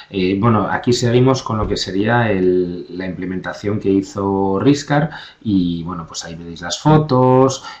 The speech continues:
él también va comentando cómo le ha ido y también podemos comentar justo al propio la historia de implementación, ¿no?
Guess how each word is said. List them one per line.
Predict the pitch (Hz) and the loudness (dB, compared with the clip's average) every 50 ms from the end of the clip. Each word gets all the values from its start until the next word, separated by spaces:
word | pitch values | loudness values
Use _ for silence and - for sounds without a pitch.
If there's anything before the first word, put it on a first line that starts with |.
| - - | -14 -6
él | 104 95 95 92 | -2 -2 -2 -2
también | 92 90 92 98 98 95 92 92 | -2 -2 0 0 2 2 2 2
va | 98 98 | 0 0
comentando | - 92 90 92 92 92 87 123 135 131 120 117 110 | -2 -4 -4 -2 -2 0 2 2 2 4 2 0 0
cómo | - 95 95 98 | 0 0 0 0
le | 95 95 | 0 2
ha | 110 | 4
ido | 131 143 147 143 143 143 131 | 6 6 6 6 6 4 2
y | 123 107 | 2 0
también | 98 107 104 110 123 131 127 | 0 0 0 2 2 2 4
podemos | 135 135 135 143 143 143 135 - | 4 4 4 4 4 2 0 0
comentar | - 139 131 135 131 127 135 135 | -2 0 0 2 2 2 0 0
justo | 135 - 147 147 - - 147 | 0 0 -2 -2 0 0 2
al | 139 117 110 | 2 2 0
propio | - 110 - - 120 120 120 120 117 113 113 110 | -2 -4 -2 2 4 6 6 6 6 4 4 4
la | 107 98 | 2 2
historia | 95 - - 113 110 107 107 | 0 -2 -6 -6 -4 -2 0
de | 101 | 0
implementación, | 95 92 87 90 90 90 85 80 85 - - - 95 85 80 80 | 0 -2 -2 -4 -4 -6 -6 -6 -8 -12 -12 -10 -8 -6 -4 -2
¿no? | 90 127 143 156 - | -2 -2 -2 -4 -6